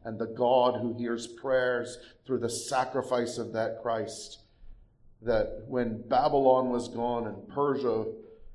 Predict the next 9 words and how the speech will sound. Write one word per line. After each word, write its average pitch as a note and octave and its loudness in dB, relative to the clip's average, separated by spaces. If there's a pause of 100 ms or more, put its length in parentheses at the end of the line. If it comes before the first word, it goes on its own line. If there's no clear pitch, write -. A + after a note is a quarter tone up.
(100)
uh, G#2+ -2
was, A2 -4
was A2+ -4
around, A2+ 0 (480)
uh, G2+ -2 (180)
the A2 -4 (120)
jealous A#2+ -2
Persian A2+ -6
governors G#2 -8